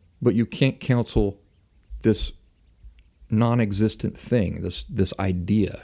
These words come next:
which is just an ethereal, abstract idea, marriage. You can counsel people, you can't counsel marriages. Again,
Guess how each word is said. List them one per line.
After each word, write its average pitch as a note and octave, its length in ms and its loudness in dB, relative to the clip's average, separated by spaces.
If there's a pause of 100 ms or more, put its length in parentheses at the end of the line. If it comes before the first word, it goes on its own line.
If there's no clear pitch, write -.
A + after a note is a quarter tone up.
(240)
which F#2+ 180 0
is F#2 120 0
just - 360 0 (1080)
an G2 100 2
ethereal, G#2+ 840 0 (1040)
abstract A2+ 840 0 (600)
idea, G#2 600 0 (100)
marriage. - 560 -6 (2000)
You A2+ 100 4
can G#2+ 200 2
counsel - 480 0
people, B2+ 440 0
you G2 120 2
can't G#2+ 280 0
counsel F#2+ 680 0 (680)
marriages. C3 760 -2 (2750)
Again, G#2+ 520 0